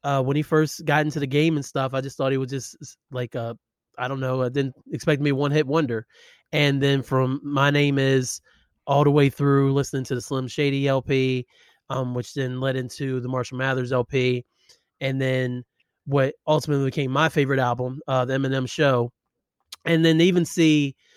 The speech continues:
and then he started to kind of fall off with Encore, and then it was kinda like, "Okay, all right, I can kinda see he's, he's done an album, like, almost every year since nineteen ninety-nine." We didn't know how, we didn't know about the drugs yet, but when he,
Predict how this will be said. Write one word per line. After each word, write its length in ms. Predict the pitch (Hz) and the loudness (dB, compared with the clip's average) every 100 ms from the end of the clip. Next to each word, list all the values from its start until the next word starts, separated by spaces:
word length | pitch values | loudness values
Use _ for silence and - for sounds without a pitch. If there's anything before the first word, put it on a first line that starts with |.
| _ _ - | _ _ -6
and 120 | 156 | -2
then 80 | 151 | -2
he 60 | 143 | 0
started 340 | 226 233 214 | 0 2 0
to 80 | 196 | -2
kind 200 | 190 185 | 0 -2
of 80 | - | 0
fall 200 | 175 165 | 2 2
off 200 | 151 151 | 2 -2
with 200 | 139 151 | -4 -4
Encore, 540 | 147 143 131 131 123 | -6 -6 -6 -8 -6
and 60 | 131 | -6
then 80 | |
it 40 | 147 | -6
was 120 | 143 | -8
kinda 180 | 151 139 | -8 -6
like, 160 | 131 151 | -6 -6
"Okay, 420 | 143 139 117 113 _ _ _ _ - | -8 -6 -8 -10 _ _ _ _ -8
all 80 | 147 | -2
right, 80 | 131 | -2
I 60 | 127 | -2
can 160 | 135 | -6
kinda 320 | 127 151 156 | -4 -2 0
see 580 | 139 - 143 135 131 127 _ _ _ _ _ | -2 0 2 4 2 -2 _ _ _ _ _
he's, 260 | 160 135 156 | -6 -6 -4
he's 160 | 143 | -6
done 200 | 120 147 | 0 0
an 60 | 143 | 2
album, 340 | 135 135 135 139 | 2 0 0 -4
like, 180 | 127 | -4
almost 320 | 135 135 123 - | -4 -4 -6 -4
every 280 | 143 135 131 | -2 -2 -2
year 300 | 135 135 123 | 0 0 0
since 240 | 135 120 | -4 -4
nineteen 300 | 131 127 - | -4 -6 -4
ninety-nine." 680 | 131 131 127 127 123 123 123 - _ _ 143 | -2 -2 0 0 0 0 -4 -10 _ _ -4
We 140 | 147 | 0
didn't 260 | 147 160 151 | 2 2 2
know 260 | 147 143 | 2 2
how, 580 | 127 - 151 143 139 143 | -2 -2 2 2 2 -2
we 100 | 170 | 0
didn't 140 | 190 170 | 2 2
know 200 | 147 131 | -2 -4
about 240 | 123 123 | -4 -6
the 60 | 123 | -6
drugs 340 | 123 120 110 | -6 -6 -6
yet, 220 | 117 110 - _ - _ - | -10 -12 -16 _ -20 _ 0
but 260 | 139 139 - - - | 2 2 -4 -12 -10
when 160 | - 139 | -2 0
he, 320 | 143 160 147 | 4 4 2